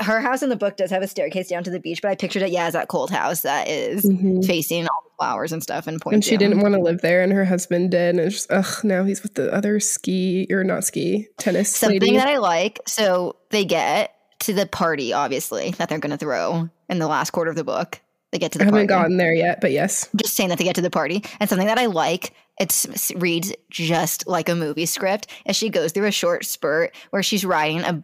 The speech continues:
Speaker 1: million points of view for, like, two or three pages each about different actors at the party,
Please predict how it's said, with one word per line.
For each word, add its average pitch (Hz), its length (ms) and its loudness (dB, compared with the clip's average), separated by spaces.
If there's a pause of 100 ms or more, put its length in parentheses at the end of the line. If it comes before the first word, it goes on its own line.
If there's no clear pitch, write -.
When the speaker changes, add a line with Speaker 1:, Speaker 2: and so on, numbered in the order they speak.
(120)
Speaker 1:
million 180 460 0
points 170 300 -4
of 165 60 -2
view 131 140 -2
for, 170 100 -2
like, 170 140 -2
two 147 180 -4
or 151 60 -2
three 170 160 -4
pages 147 500 -4
each 143 380 -6
about 165 400 0
different 170 300 -4
actors 151 300 -2
at 151 80 -4
the 151 80 -6
party, 160 460 -4